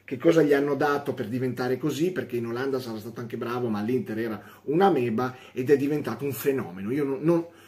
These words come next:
non, non so come f-, si faccia a far diventare Mkhitaryan e Dumfries due fenomeni in questo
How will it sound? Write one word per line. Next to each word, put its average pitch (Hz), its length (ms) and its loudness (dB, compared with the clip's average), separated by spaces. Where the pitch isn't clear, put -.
non, 175 320 2
non 180 320 6
so 190 420 10
come 160 200 2
f-, 156 120 -10
si - 220 -8
faccia 160 380 0
a - 20 -2
far 135 160 -2
diventare 139 580 0
Mkhitaryan 170 840 6
e 156 80 4
Dumfries 160 440 2
due 147 160 2
fenomeni 139 640 0
in 120 40 -2
questo 120 440 -4